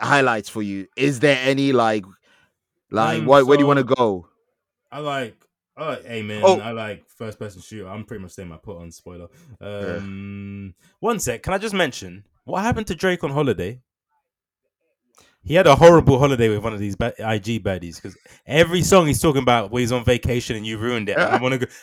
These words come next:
Speaker 2: Have you noticed, like, maybe five times on different tracks he talks about,
Speaker 1: Yeah.
Speaker 2: "I gotta go back there so I can have good memories of this place 'cause you ruined my
Speaker 1: Fuck.
Speaker 2: holiday."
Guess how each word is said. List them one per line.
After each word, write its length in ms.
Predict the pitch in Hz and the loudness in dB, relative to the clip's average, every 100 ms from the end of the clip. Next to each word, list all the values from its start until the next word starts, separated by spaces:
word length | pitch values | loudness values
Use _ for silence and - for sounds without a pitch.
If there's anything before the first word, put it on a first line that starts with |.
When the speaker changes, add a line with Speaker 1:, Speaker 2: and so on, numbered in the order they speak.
| - | -8
Speaker 2:
Have 120 | 156 | -6
you 80 | 240 | -4
noticed, 260 | 415 202 | -4 -4
like, 160 | 175 127 | -6 -4
maybe 240 | 190 202 | -4 -6
five 400 | 170 - 202 208 | -6 -2 0 0
times 300 | 208 196 170 | -2 -4 -4
on 100 | 147 | -6
different 320 | 131 254 - 240 | -6 -8 -4 -2
tracks 180 | 180 139 | -4 -6
he 40 | |
talks 140 | 147 131 | -10 -4
about, 200 | 127 147 | -2 2
Speaker 1:
Yeah. 80 | 139 120 - | 2 0 -8
Speaker 2:
"I 80 | 117 | -10
gotta 200 | 123 135 | -4 -4
go 160 | 123 120 | -2 -2
back 300 | 107 135 127 | 0 -2 -2
there 140 | 117 | -8
so 120 | 104 120 | -6 -8
I 60 | |
can 100 | 120 | -6
have 140 | 120 104 | -6 -6
good 160 | 131 | -4
memories 340 | 123 135 120 107 | -2 -2 -2 -6
of 80 | |
this 160 | 110 107 | -6 -6
place 260 | - 120 - | -2 -4 -4
'cause 140 | 101 | -10
you 140 | 104 113 | -8 -6
ruined 180 | 123 | -4
my 60 | 117 | -4
Speaker 1:
Fuck. 80 | 113 | -2
Speaker 2:
holiday." 300 | 131 107 | -2 -4